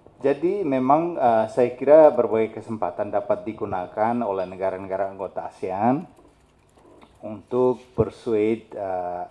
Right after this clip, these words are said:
eh, India untuk bisa masuk juga, tetap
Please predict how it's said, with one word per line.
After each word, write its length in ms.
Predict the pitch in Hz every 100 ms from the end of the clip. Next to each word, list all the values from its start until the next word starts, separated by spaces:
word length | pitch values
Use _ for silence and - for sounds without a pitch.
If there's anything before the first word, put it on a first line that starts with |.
| -
eh, 1120 | 90 87 85 85 - _ _ _ _ _ -
India 520 | 107 135 127 131 98 - - _ _ _ _ _ -
untuk 280 | 98 110 92
bisa 720 | 92 85 107 98 101 104 104 - - - -
masuk 480 | 92 92 - 107 - _ _
juga, 320 | 117 117 98 -
tetap 440 | - - 110